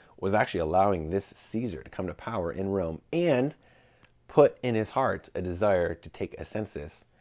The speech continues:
that made Joseph <laughs> travel from Bethlehem. And this all fulfilled a prophecy that was given seven hundred years earlier by the prophet Micah, that the Messiah would be born in Bethlehem. All of these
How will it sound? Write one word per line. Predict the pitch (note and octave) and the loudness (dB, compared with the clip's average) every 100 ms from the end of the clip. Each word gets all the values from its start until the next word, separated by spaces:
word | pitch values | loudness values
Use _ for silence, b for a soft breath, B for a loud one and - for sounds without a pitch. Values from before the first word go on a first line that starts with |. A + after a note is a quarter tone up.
| b b b b - | b b b b -8
that | G2 A2 - | 4 4 6
made | B2+ A#2 | 2 2
Joseph | G#2 B2+ C#3 - A2+ | 4 4 4 2 -4
<laughs> | |
travel | - D3 B2 C#3+ A#2 | 2 6 6 4 -2
from | A#2+ B2+ C#3 | -2 -2 0
Bethlehem. | C#3+ - G#2+ F#2 F2+ F#2 - _ _ | -2 -2 -4 -2 -2 -6 -10 _ _
And | A#2 | 0
this | C3 D#3 | 0 -2
all | - A#2 C3 | -4 -2 -2
fulfilled | - A#2+ - A2+ G2+ | -4 -12 -4 -2 -2
a | |
prophecy | - - A#2+ B2 F#2+ - D#2+ F2 - b b b - | -4 -4 -4 -6 -10 -8 -10 -10 -12 b b b -8
that | F#2 | -6
was | G2 | -2
given | G2+ F#2 E2+ | 0 0 -2
seven | - - - A#2+ B2 A2+ | -8 -14 -10 -6 -6 -6
hundred | A2+ G2 F2 | -6 -4 -6
years | F2+ F2+ F2 | -4 -6 -6
earlier | - G2 F#2+ D#2 - F2 _ _ | -4 -2 0 -2 -8 -16 _ _
by | F2+ | -8
the | F#2 | -6
prophet | - G2+ G2 | -6 -6 -8
Micah, | D#2 A2+ F2 | -8 -6 -4
that | F2 - | -4 -4
the | |
Messiah | F2+ F2 - G#2 G#2 | -4 -6 -8 -8 -4
would | F#2 E2 | -6 -6
be | F2 | -8
born | E2 E2+ G2 | -8 -8 -6
in | E2+ | -6
Bethlehem. | F#2 F#2+ F2 F2 C2 - b b b b b b b - | -4 -4 -4 -10 -14 -18 b b b b b b b 6
All | A#2 C#3 C#3+ C#3+ | 10 10 10 6
of | A2+ | 4
these | G#2 F2+ | 0 -2